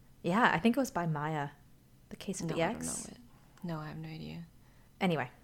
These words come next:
Speaker 1: it was a good song. A nineties song, I believe. So a bunch of you have told us that you want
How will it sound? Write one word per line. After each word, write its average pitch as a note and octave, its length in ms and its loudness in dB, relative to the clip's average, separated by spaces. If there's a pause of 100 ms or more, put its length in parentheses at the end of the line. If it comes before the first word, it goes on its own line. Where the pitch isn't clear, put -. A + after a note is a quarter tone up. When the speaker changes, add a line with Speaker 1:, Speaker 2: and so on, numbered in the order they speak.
(140)
Speaker 1:
it F3+ 40 0
was E3+ 100 6
a - 20 0
good E3 140 2
song. C#3+ 180 6 (200)
A - 100 6
nineties D#3+ 420 6
song, E3 340 4
I D#3+ 100 2
believe. E3 440 0 (200)
So A3 320 4
a F#3+ 100 4
bunch A#3+ 260 8
of G#3+ 80 2
you F#3+ 480 4
have D#3 540 6 (140)
told E3 200 0
us - 180 0
that - 200 0
you D3+ 140 0
want - 380 -4